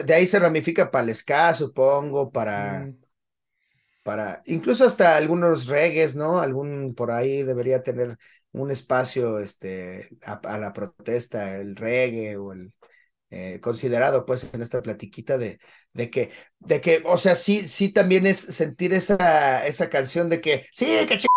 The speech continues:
Speaker 1: el gobierno, o sea, sí, sí da, <laughs> como, ¡ah! ¡ah!
Speaker 2: Claro, güey.
Speaker 1: ¡ah! Este, que no te haga bobo Jacobo o Gimme the Power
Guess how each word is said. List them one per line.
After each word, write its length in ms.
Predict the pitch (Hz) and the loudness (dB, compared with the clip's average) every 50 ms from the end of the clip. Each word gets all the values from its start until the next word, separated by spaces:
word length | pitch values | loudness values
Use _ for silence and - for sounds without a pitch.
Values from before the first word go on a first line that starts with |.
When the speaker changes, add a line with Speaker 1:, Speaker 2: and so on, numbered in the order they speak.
| - - - - - - | 6 6 6 6 6 6
Speaker 1:
el 80 | 202 185 | 6 4
gobierno, 440 | 180 165 185 202 196 190 180 165 151 | 4 6 6 4 4 4 4 2 2
o 60 | 131 | 2
sea, 220 | - 147 135 135 - | 2 0 0 0 0
sí, 200 | - 160 156 156 | 0 0 0 2
sí 200 | - - 180 170 | 2 4 4 6
da, 180 | 175 170 - - | 6 4 4 2
<laughs> 300 | 196 185 175 - 170 170 | 0 0 2 0 -2 0
como, 180 | 180 165 156 156 | 0 0 2 2
¡ah! 640 | 156 165 190 - 302 320 320 - - 247 214 - - - _ - | 0 0 2 2 2 2 0 0 0 0 0 0 -2 -6 _ -2
¡ah! 20 | - | 2
Speaker 2:
Claro, 460 | 262 302 320 311 311 262 254 - 160 127 | 4 4 4 6 6 4 4 4 2 -2
güey. 280 | - - - - - | -6 -14 -18 -16 -10
Speaker 1:
¡ah! 500 | - - 202 240 233 226 226 220 202 175 - _ _ _ _ _ _ _ | -4 0 4 4 4 6 6 4 2 2 -2 _ _ _ _ _ _ _
Este, 720 | - 135 139 135 - 160 156 147 147 143 139 139 139 131 131 | 0 0 0 0 4 4 6 6 6 6 4 4 2 2 0
que 120 | - 143 | -2 0
no 100 | 151 156 | 2 4
te 80 | - 170 | 4 4
haga 140 | 165 160 156 | 6 6 6
bobo 240 | 151 160 170 165 143 | 6 6 6 4 4
Jacobo 720 | 135 143 120 - - 131 135 143 151 160 160 156 147 135 139 | 2 0 -4 -4 -4 -2 0 4 4 4 6 6 6 6 6
o 60 | 139 | 6
Gimme 220 | 135 160 160 160 | 4 0 0 2
the 140 | 143 143 131 | 2 0 0
Power 680 | - - 139 143 147 151 151 151 165 185 202 220 - | 2 2 2 4 4 4 4 4 4 4 2 0 -4